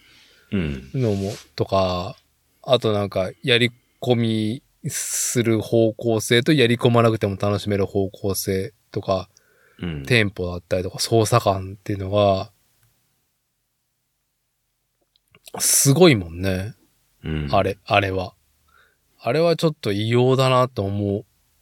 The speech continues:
Speaker 2: うところがあって、あれをやっちゃうと、やっぱ小島秀夫監督は映画をやりたい人だからさ、
Speaker 1: うんうん。
Speaker 2: 長いんだよね、やっぱり。プレ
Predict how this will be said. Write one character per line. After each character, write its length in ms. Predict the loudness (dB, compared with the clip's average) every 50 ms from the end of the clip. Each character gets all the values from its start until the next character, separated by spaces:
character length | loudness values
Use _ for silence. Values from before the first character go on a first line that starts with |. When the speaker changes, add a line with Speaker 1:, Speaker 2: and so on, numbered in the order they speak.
| _ _
Speaker 2:
う 80 | -12 -10
と 120 | -8 -6
こ 120 | -4 -4
ろ 140 | -2 -2 -2
が 120 | -2 -4 -4
あ 40 |
っ 40 | -6
て、 320 | -6 _ -4 -4 -4 -4 -8 _ _
あ 120 | -10 -6 -4
れ 140 | -2 -2 -2
を 80 | 0 2
や 140 | 2 2
っ 60 | 2 2
ち 140 | 2 4 4
ゃ 60 | 4
う 100 | 4 2
と、 640 | 2 2 2 4 4 2 2 2 0 -2 -4 -8 _ _ _ -20 -20 -20 -20 -20 -20 -20 -20 -20 _ _ _ _ _ _ _ _ _
や 120 | -2 -2
っ 20 | -2
ぱ 100 | -2 0
小 140 | 2 2
島 260 | 2 2 2 2 2 2
秀 240 | 2 2 2 2
夫 60 | 2 4
監 240 | 4 2 2 2
督 240 | 2 0 0 0 2
は 200 | 2 4 4 4 4
映 220 | 4 4 4 4
画 140 | 4 4 4
を 100 | 4 4
や 100 | 4 2
り 80 | 2 2
た 120 | 2 2
い 60 | 2
人 120 | 2 -2 -6
だ 100 | -8 -6
か 100 | -8 -8
ら 80 | -6
さ、 480 | 0 4 6 6 6 6 4 2 -2 -6 -12 -20 _ _ _ _ _ -6
Speaker 1:
う 60 | -4
ん 20 |
う 40 | -4
ん。 420 | -4 -4 -4 -6 -6 -6 -10 -12 -8 -2
Speaker 2:
長 340 | 0 2 2 2 2 2
い 100 | 2 2
ん 100 | 2 2
だ 80 | 0 -2
よ 100 | -2 -2
ね、 80 | 0 0
や 80 | 0
っ 40 | 0
ぱ 140 | 0 -4 -4
り。 160 | -4 -8 -12 _ _ _ _ _ _ _ _ _ _ _ _ _ _ _ _ _ _ _ _ _ _ _ _ _ _ _ _ _ _ _ _ _ _ _ _ _ _ _ _ _ _
プ 180 | -2 0 2 4
レ 520 | 4 4 6 6 4 4 2 0 -4 -12